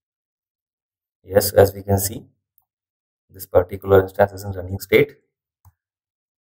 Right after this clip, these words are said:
and soon it will join our Kubernetes cluster on its own. So these were the, these were the resources that Kubernetes has set up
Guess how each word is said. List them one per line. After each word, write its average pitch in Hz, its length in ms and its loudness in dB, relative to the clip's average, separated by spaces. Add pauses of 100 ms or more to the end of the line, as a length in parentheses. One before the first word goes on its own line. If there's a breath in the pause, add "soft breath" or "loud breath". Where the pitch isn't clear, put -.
(320)
and 98 160 -8
soon 120 280 -4
it 113 140 2
will 113 160 2
join 107 260 4
our 101 400 8 (280)
Kubernetes 104 520 2
cluster 98 340 4
on 98 160 6
its - 200 -6
own. - 260 -12 (960)
So 87 460 -10 (580)
these 104 240 -2
were 101 140 6
the, 104 360 8 (280)
these 110 120 2
were 107 120 8
the 104 120 8
resources 101 480 4
that 104 260 4
Kubernetes 98 520 -2
has 95 240 -2 (420)
set - 300 2
up - 260 4